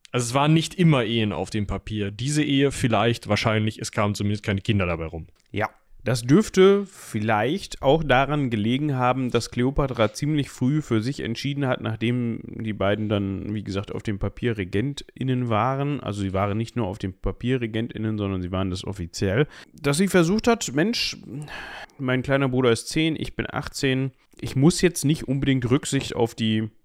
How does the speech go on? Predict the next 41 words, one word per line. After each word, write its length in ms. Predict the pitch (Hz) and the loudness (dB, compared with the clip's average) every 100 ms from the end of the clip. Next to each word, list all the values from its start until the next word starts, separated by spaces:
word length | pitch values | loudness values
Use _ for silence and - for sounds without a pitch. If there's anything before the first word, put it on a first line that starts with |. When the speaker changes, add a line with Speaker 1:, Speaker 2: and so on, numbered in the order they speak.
| - | -8
Speaker 2:
Wünsche 680 | 117 147 175 - 147 151 160 | 0 2 2 6 6 6 2
und 220 | - 110 | -4 -2
Nöte 320 | 113 123 135 - | 4 2 4 2
eines 280 | 101 - | 2 0
Zehnjährigen 580 | - 135 147 143 135 135 | 2 4 4 4 4 2
nehmen, 300 | 135 135 135 | 2 2 0
zumindest 520 | - 113 113 123 - - - - | 0 0 0 -2 -6 -16 -20 -14
was 340 | - 98 - - _ _ _ | -6 -6 -6 -16 _ _ _
das 220 | - - | -12 -6
Regierungsgeschäft 840 | 110 135 127 110 101 107 117 110 | 2 6 8 6 2 0 2 0
angeht, 380 | - 117 131 139 | 0 0 2 0
und 120 | 113 | 0
ich 100 | - | -4
kann 160 | - 120 | -2 -2
eigentlich 260 | 113 117 113 | 0 -4 -2
mein 160 | 110 | -4
eigenes 460 | - 101 104 92 - _ _ _ _ | -2 -4 -4 -6 -12 _ _ _ _
Krams 340 | - 92 90 - | -4 -2 -2 -4
hier 140 | - | -8
machen." 320 | 90 87 80 - - | -6 -8 -10 -14 0
Das 260 | 123 131 | 2 4
war 140 | 139 131 | 4 4
jetzt 160 | 143 147 | 4 2
nicht 180 | 160 | 0
so, 320 | - 135 135 - | 0 0 2 2
nicht 220 | 160 - | -2 2
nur 260 | 147 143 | 4 4
mit, 360 | 127 120 - - | 4 0 -2 -10
ähm, 340 | - 107 110 - _ | -4 -4 -4 -10 _
Ptolemäus 520 | - 123 117 113 117 - | 0 2 2 2 0 0
dem 160 | 110 | -2
Dreizehnten 720 | 95 90 113 - 165 160 - | 0 0 0 0 0 0 -2
so, 400 | 127 135 147 127 | 0 2 2 0
sondern 260 | 117 113 113 | 0 0 2
da 80 | 104 | 2
gab 220 | 107 110 | 2 0
es 120 | - | -2
ja 120 | 87 | -4
auch 100 | - | -2
noch 240 | 110 101 - | -2 -4 -4
andere 600 | 120 139 135 139 139 | 0 0 2 4 2